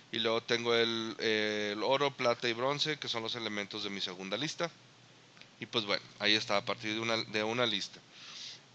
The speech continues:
Ahora vamos a seguir trabajando con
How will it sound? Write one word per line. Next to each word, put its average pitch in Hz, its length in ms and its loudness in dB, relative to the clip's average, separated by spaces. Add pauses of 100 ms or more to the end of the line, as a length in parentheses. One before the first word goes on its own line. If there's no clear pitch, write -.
(960)
Ahora 123 200 4
vamos 143 260 4
a 147 40 -2
seguir 139 200 4
trabajando 135 580 0 (200)
con 110 500 4